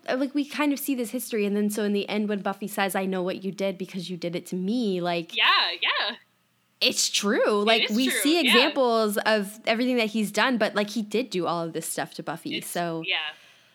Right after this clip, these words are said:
Speaker 1: um,
Speaker 2: I mean, yeah, okay. Well, shoot, now I wanna go in two different directions. <laughs>
Speaker 1: <laughs>
Speaker 2: Um, I guess that what is nice about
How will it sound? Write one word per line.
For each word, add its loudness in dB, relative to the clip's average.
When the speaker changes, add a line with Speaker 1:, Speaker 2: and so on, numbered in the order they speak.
Speaker 1:
um, -10
Speaker 2:
I 2
mean, -2
yeah, 0
okay. -6
Well, -2
shoot, -10
now -4
I -6
wanna -8
go -8
in -10
two -14
different -12
directions. -4
<laughs> -
Speaker 1:
<laughs> -2
Speaker 2:
Um, 2
I 8
guess 2
that 6
what -4
is -2
nice 2
about -2